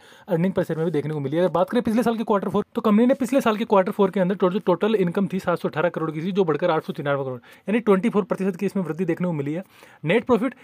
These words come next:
एटी थ्री करोड़ से था, जो घटकर सिक्सटी एट करोड़ आपको देखने को मिल रहा है। एटीन प्रतिशत के आसपास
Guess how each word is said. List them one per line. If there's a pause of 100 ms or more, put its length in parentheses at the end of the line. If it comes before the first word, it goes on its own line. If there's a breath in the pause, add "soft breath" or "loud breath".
(140 loud breath)
एटी
थ्री
करोड़
से
था, (240 loud breath)
जो
घटकर (800)
सिक्सटी
एट
करोड़
आपको
देखने
को
मिल
रहा
है।
एटीन
प्रतिशत
के
आसपास